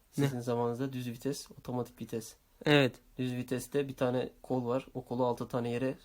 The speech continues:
Speaker 2: e, sokup çıkartıyorsun.
Speaker 1: Evet.
Speaker 2: Yerlere.
Speaker 1: Evet.
Speaker 2: Bir tane ne var? Otomatikte düz var. Basıyorsun. O otomatik şey yapıyor.
Speaker 1: Evet.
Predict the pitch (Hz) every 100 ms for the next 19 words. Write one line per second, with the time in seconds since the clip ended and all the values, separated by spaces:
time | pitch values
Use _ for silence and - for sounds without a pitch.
0 | - 131 117 113 113 127 123 - 131 120
1 | 131 120 127 147 - - 156 131 - 120
2 | 117 113 117 156 - - 143 135 123 -
3 | - - - - - 135 131 131 131 123
4 | 135 - - - 131 127 127 - 147 147
5 | - - - - 139 123 117 110 - -
6 | - - 123 127 131 123 147 - - 196
7 | 143 123 127 127 120 135 - 127 120 101
8 | 104 - 143 147 127